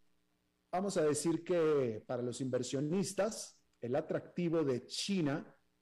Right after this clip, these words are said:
siempre ha sido bastante claro. A pesar de una larga lista de riesgos políticos,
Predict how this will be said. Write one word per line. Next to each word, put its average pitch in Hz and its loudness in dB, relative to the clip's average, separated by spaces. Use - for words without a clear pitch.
siempre 151 -2
ha 147 0
sido 139 0
bastante 214 -2
claro. - -8
A 143 -2
pesar 185 2
de 185 2
una 185 2
larga 190 2
lista 180 0
de 147 2
riesgos 170 0
políticos, 170 -2